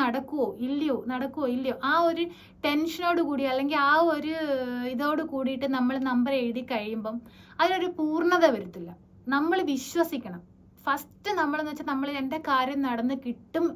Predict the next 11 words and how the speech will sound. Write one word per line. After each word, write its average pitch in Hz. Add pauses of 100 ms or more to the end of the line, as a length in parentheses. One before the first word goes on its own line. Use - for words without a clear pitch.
(140)
എന്ന് 247 (100)
പൂർണ്ണമായിട്ട് 262
വിശ്വസിക്കുക. 233 (420)
വിശ്വസിച്ചുകൊണ്ട് 392
വേണം 277
നമ്മൾ 247 (140)
ഡെയിലി 226 (320)
ഈ 277 (100)
പന്ത്രണ്ട് 240 (120)
പന്ത്രണ്ട് 226
എന്ന 233